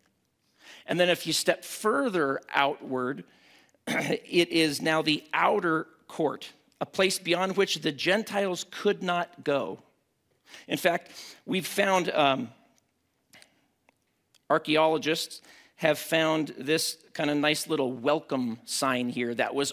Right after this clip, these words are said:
on that outer area, the, the last place up to which Gentiles could go. And this was a temple warning inscription. Israel was told by Rome, "You can't carry out,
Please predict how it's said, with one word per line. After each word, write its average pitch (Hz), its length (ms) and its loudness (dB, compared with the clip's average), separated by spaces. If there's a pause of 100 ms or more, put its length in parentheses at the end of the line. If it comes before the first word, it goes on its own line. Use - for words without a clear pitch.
on 160 220 4
that 147 260 2 (180)
outer 175 500 2
area, 127 500 0 (340)
the, 147 220 4
the 139 180 0
last 160 460 2 (480)
place 160 420 0 (260)
up - 200 -4
to 160 180 0
which - 440 0 (360)
Gentiles 170 840 2
could 139 260 -2
go. 135 440 2 (760)
And 165 120 2
this 190 140 2
was 175 140 -2
a 170 60 0
temple 202 460 0
warning 165 420 0
inscription. 139 600 -8 (1400)
Israel 247 500 2
was 170 180 0
told 180 280 0
by 165 160 6
Rome, 147 400 2
"You 151 160 -8
can't 202 520 -4
carry 190 540 0
out, 143 520 -2